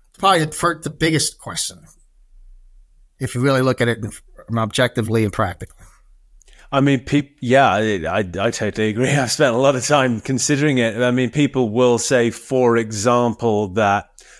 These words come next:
Speaker 2: the therapeutic use exemption process is abused by athletes. So that opens the door to this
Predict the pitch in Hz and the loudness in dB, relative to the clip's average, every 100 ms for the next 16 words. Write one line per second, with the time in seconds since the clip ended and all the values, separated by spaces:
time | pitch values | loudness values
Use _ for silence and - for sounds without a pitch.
0 | - 127 - 139 127 123 - 139 123 - | -4 -4 -2 4 4 4 0 -4 -4 -2
1 | 131 107 101 120 127 - - - 104 98 | -4 -4 -2 0 0 -2 -8 -8 -6 0
2 | 120 117 - 123 - 127 123 - 135 123 | 2 2 -2 -4 0 2 2 2 2 2
3 | - _ _ _ 135 113 113 101 113 123 | -6 _ _ _ -4 0 -2 -2 2 4
4 | 131 135 135 - - _ _ _ 117 117 | 4 4 0 -4 -12 _ _ _ 2 4
5 | 117 - 131 131 131 - 120 113 - - | 4 2 0 0 0 0 2 0 -2 -18
6 | _ - 131 127 - 135 131 143 123 92 | _ -4 0 0 2 0 0 0 -2 -2
7 | 104 101 123 120 131 - 117 117 107 - | -6 -2 0 2 0 -2 -2 -2 -2 -4